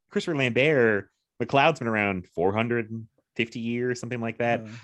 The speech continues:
Speaker 1: Um, that's a very long time. But you think two thousand plus <laughs> years, like,
Speaker 2: Right.
Speaker 1: I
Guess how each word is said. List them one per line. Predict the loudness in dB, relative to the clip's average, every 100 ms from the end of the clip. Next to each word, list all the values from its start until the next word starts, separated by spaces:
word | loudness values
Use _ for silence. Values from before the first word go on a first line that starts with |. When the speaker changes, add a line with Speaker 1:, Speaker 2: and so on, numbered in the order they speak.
| -4
Speaker 1:
Um, | -2 0 -2 -6
that's | -2
a |
very | 2 4
long | 2 -2
time. | -8 -14 -4
But | -2
you | 0
think | -2 -2
two | -2 0
thousand | 0 0 2 4 2 0 -4
plus | 0 0 0
<laughs> | 4
years, | 4 6 2 4 -2 0
like, | 2 2 2
Speaker 2:
Right. | -6 -4 -4
Speaker 1:
I | -6